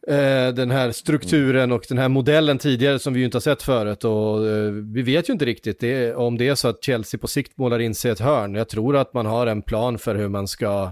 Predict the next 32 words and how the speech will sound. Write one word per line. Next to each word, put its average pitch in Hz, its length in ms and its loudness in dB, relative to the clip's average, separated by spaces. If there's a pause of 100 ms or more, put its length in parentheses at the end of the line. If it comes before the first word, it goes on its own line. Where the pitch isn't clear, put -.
(100)
hantera 120 680 0
det 110 300 -2 (100)
framöver 104 500 0
också. 113 400 -4
Vi 101 160 -6
ser - 220 -6
ju 117 280 0
att 104 180 -4
man, 107 180 -6 (220)
många 120 260 0
av 113 80 -2
de 127 180 0
här 107 100 0
kontrakten 110 420 -4
man 107 100 -2
har 101 60 -2
skrivit, 110 500 -4 (460)
eh, 104 380 0
och 123 180 -4
spelare 107 420 -2
med 107 120 0
höga 110 240 0
löner 107 300 -2
som - 120 -10
man 98 100 -4
hade 107 300 -2
inne 110 340 -2 (1700)
kunde 127 200 0
man 120 100 0
ju 117 60 -2
ganska 120 280 -2
enkelt, 110 380 -4